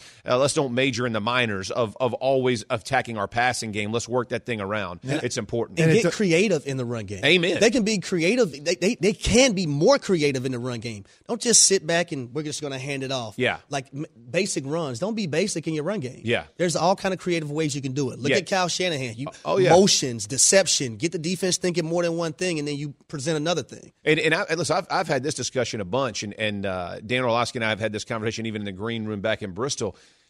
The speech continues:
Speaker 1: Man, they, they, they don't, they don't gap scheme, but, and when they do, which means, like, powers, where you see, like, a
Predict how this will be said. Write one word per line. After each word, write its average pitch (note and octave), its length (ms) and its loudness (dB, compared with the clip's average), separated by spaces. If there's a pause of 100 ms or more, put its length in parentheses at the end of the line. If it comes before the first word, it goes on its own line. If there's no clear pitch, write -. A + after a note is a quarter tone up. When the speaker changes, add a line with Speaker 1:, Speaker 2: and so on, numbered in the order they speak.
Speaker 1:
Man, C#3 120 2
they, D#3 120 2
they, C3+ 200 2 (120)
they C#3 180 2
don't, F3+ 340 -2
they C#3+ 140 2
don't F#3+ 240 -2
gap B2 320 -2
scheme, A#2+ 380 -4
but, C3 160 0
and B2 120 -2
when B2 120 -2
they F3 160 2
do, C3 360 2
which A#2+ 220 -2
means, B2+ 380 0 (220)
like, A#2+ 280 0
powers, D3+ 580 4
where B2+ 120 0
you D#3+ 120 -2
see, E3 200 0
like, C#3 160 0
a A#2+ 100 2